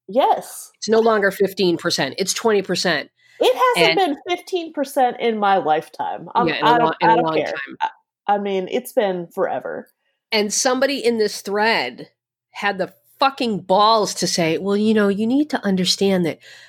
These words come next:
Speaker 2: not everybody can afford twenty percent." Here's a
Speaker 1: Then you
Speaker 2: thought.
Speaker 1: can't afford to
Speaker 2: Stay
Speaker 1: eat
Speaker 2: the
Speaker 1: out.
Speaker 2: fuck home. Stay
Speaker 1: <laughs>
Speaker 2: home and
Speaker 1: Right.
Speaker 2: eat canned soup. Do whatever you gotta do.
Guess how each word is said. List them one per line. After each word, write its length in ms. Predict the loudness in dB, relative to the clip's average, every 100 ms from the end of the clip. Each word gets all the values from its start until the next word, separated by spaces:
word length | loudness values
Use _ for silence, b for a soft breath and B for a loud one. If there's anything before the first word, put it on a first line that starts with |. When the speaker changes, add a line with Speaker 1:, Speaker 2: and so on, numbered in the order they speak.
| B
Speaker 2:
not 340 | -2 0 0 0
everybody 540 | -2 0 0 0 -2 -4
can 180 | -8 -8
afford 480 | -8 -2 0 0
twenty 280 | -2 -4 -4
percent." 420 | -6 -8 -8 -8 -14 _ _
Here's 260 | _ 0 0
a 60 | 2
Speaker 1:
Then 200 | 2 4
you 80 | 2
Speaker 2:
thought. 60 |
Speaker 1:
can't 220 | 2 2
afford 320 | 2 2 2 4
to 60 |
Speaker 2:
Stay 80 | 4
Speaker 1:
eat 40 | 4
Speaker 2:
the 40 |
Speaker 1:
out. 160 | 4 4
Speaker 2:
fuck 160 | 2
home. 400 | 2 2 2 0 -6 B B
Stay 340 | -8 -2 2 2
Speaker 1:
<laughs> 0 |
Speaker 2:
home 320 | 4 2 2 b b -4
and 100 | 2
Speaker 1:
Right. 140 | 2
Speaker 2:
eat 100 | 2
canned 240 | 0 -2 -2
soup. 340 | -4 -4 -6 _ _ _ -2
Do 160 | 0
whatever 240 | 2 2 0
you 100 | 0
gotta 220 | 0 0
do. 320 | 2 0 0